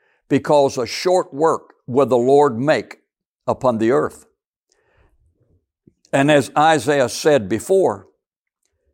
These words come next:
"Except the Lord of Sabaoth had left us a seed, we should have been as Sodom,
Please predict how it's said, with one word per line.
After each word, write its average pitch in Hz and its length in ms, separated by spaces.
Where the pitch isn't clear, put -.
"Except 175 640
the 151 80
Lord 156 500
of 107 140
Sabaoth 120 880
had 135 240
left 165 340
us 143 240
a 123 60
seed, 120 600
we 165 200
should 143 260
have 113 300
been 156 440
as 104 180
Sodom, 147 640